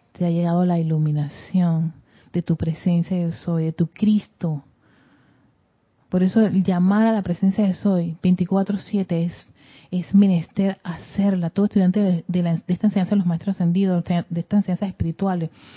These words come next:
es menester invocar a la fuente, invocar a la fuente, a la presencia yo soy. Una de las cosas que yo aprendí con mi anterior instructor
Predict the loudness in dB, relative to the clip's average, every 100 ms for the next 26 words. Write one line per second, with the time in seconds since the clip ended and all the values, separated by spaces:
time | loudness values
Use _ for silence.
0 | -6 0 4 6 4 2 0 0 -2 -12
1 | 2 8 8 6 2 -2 -2 0 -2 -4
2 | -6 -4 6 8 10 8 2 -4 -10 2
3 | 8 8 8 2 0 2 2 0 -2 -4
4 | 2 4 4 4 0 -2 -2 -2 2 4
5 | 6 4 2 2 0 -2 0 0 -2 -6
6 | _ -20 -20 2 4 4 2 0 0 0
7 | 0 2 2 4 4 4 4 2 0 0
8 | 0 0 -2 -4 -8 -4 -2 -2